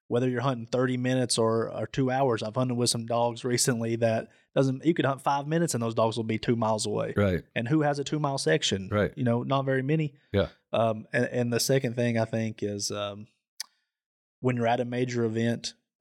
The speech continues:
Speaker 1: and, and, you know, your dog's two miles from the truck, don't, and you're, and you're somewhere where you shouldn't be and you're having issues with landowners or you're not a great parcel,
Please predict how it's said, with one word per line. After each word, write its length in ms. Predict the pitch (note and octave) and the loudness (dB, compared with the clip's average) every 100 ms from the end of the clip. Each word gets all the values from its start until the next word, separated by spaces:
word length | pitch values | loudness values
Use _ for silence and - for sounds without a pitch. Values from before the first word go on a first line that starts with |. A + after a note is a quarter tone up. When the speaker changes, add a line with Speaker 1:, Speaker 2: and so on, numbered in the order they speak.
| - | -6
Speaker 1:
and, 260 | A2 G#2+ - _ - | -6 -6 -14 _ -8
and, 380 | A2+ G#2+ G#2+ - | -6 -8 -12 -12
you 100 | C3 | -6
know, 260 | A#2 A2 A2 | -4 -6 -8
your 180 | - A#2 | -8 -6
dog's 380 | A2+ A2+ A2+ - | 0 0 0 -4
two 220 | - C3 | 0 2
miles 400 | B2 A#2 A2+ A2+ | 2 2 2 0
from 180 | - A2 | -2 -2
the 80 | G#2+ | -2
truck, 540 | - A2+ A2 G#2+ - _ _ _ _ _ _ - | 0 2 2 -2 -8 _ _ _ _ _ _ -2
don't, 220 | C3+ D3 | 0 0
and 160 | B2+ B2+ | 0 0
you're, 120 | A2+ | -2
and 160 | - B2+ | -2 -2
you're 80 | B2 | 0
somewhere 560 | - C#3+ C#3 C3 C3 C3 | 2 2 2 0 0 0
where 120 | A#2+ | -2
you 100 | A#2+ | -4
shouldn't 320 | - B2 A#2+ | 0 0 0
be 140 | A#2 | 0
and 80 | B2 | 0
you're 80 | A#2+ | 0
having 220 | B2 A#2+ | 0 0
issues 300 | B2 B2 B2+ | -2 0 0
with 100 | B2 | -2
landowners 680 | A2+ B2 B2+ B2 B2 C3 A#2+ | -2 0 2 2 0 0 2
or 140 | A2+ | 0
you're 160 | A#2+ A#2+ | 0 -2
not 180 | B2 B2 | -2 -2
a 40 | |
great 240 | B2 B2 A#2+ | -2 -4 -2
parcel, 480 | C3 B2 - B2+ | 0 2 2 -2